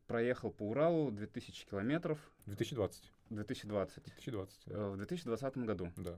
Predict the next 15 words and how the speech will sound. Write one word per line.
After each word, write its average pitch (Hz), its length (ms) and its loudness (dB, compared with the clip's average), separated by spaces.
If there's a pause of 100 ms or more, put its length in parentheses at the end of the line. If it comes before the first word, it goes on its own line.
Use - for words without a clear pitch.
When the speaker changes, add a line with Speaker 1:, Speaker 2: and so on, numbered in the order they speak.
(120)
Speaker 1:
А, 101 640 2
Speaker 2:
Легко 113 220 4
запомнить. 104 340 -2 (280)
Speaker 1:
Дво-, 98 220 -6 (380)
<laughs> 143 180 4
очень, 120 380 2
две 110 100 2
тысячи 113 200 0
двадцать 101 280 -2
километров 107 320 -4
в - 20 -4
две 90 80 -10
тысячи 107 180 -4
двадцатом 104 460 0
году. 92 240 0